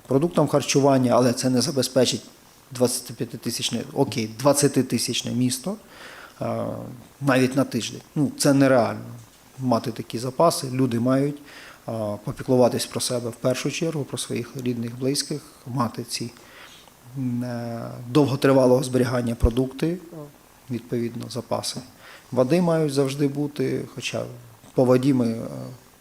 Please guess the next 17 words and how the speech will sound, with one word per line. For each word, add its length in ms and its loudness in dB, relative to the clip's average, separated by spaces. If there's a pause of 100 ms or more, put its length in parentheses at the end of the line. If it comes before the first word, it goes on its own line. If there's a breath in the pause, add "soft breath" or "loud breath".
маємо 320 4
сценарії 460 0
підвезення 580 2
води 260 2
в 40 -14
тому 280 -4
числі, 480 -6 (520 loud breath)
маємо 300 -2
генератори 600 0
для 140 -4
скважин, 600 2
для 160 -6
того, 220 -6
щоб, 200 -6 (220)
е, 20 -8 (180)
заливати 540 -2 (200)
в 60 -8